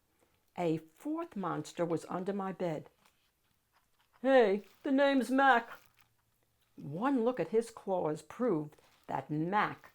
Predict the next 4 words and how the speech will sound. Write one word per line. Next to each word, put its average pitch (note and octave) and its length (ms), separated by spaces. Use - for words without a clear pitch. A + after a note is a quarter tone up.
was - 180
a D3 200
big, A#3+ 460
scruffy F#3+ 1000